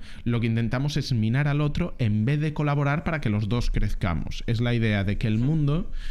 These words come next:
realmente es, es un océano infinito en el cual todos tenemos nuestro lugar, pero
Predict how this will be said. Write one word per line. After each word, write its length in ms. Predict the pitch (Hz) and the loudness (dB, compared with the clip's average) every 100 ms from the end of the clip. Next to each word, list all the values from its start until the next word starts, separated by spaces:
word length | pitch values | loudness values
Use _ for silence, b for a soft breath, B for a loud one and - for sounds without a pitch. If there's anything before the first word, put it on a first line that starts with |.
| B B | B B
realmente 800 | - 113 127 135 131 135 151 - - | -2 0 2 2 0 0 0 0 0
es, 360 | 127 127 - - - - - - - - - | 0 0 -2 -4 -4 -4 -4 -4 -4 -6 -2
es 460 | 135 - - - - | -2 -2 -4 -4 0
un 200 | 135 127 | 2 2
océano 480 | 117 151 139 123 | 0 0 2 2
infinito 840 | 113 101 - 107 175 - 92 92 - - - | 2 0 0 0 0 0 -2 -2 -4 -4 -2
en 140 | 92 107 | 0 2
el 160 | 107 | 0
cual 480 | 104 120 135 143 - - | 2 2 2 2 -2 -2
todos 300 | 139 147 147 | 0 2 2
tenemos 400 | 131 143 143 123 | 0 2 0 2
nuestro 340 | 123 117 113 | 0 0 2
lugar, 400 | 107 101 160 107 B B B - | 2 2 2 0 B B B 0
pero 240 | 117 123 | 2 0